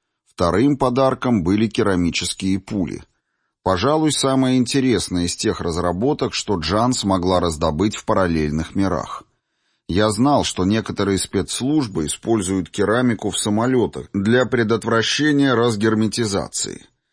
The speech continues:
Для наганов и револьверов никто не удосужился создать патроны с похожими сердечниками. У нас не додумался.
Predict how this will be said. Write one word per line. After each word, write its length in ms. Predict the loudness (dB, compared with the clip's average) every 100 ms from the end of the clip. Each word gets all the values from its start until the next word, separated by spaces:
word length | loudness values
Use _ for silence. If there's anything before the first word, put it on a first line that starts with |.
| _ -8
Для 300 | 0 2 2
наганов 580 | 0 0 0 0 -2
и 80 | 0
револьверов 720 | 2 2 0 0 2 2 0 -2
никто 340 | -4 0 2
не 100 | 2
удосужился 800 | 2 0 0 0 0 0 -4 -4
создать 500 | -2 -2 0 -2 0
патроны 540 | -4 -2 0 2 2
с 80 | 0
похожими 580 | 0 -2 0 0 2 0
сердечниками. 960 | 0 -2 -2 -2 -2 -6 -8 -10 -14 -18 _
У 100 | 0
нас 380 | 2 2 0 -2
не 140 | -4
додумался. 680 | -2 -2 -2 -4 -4 -6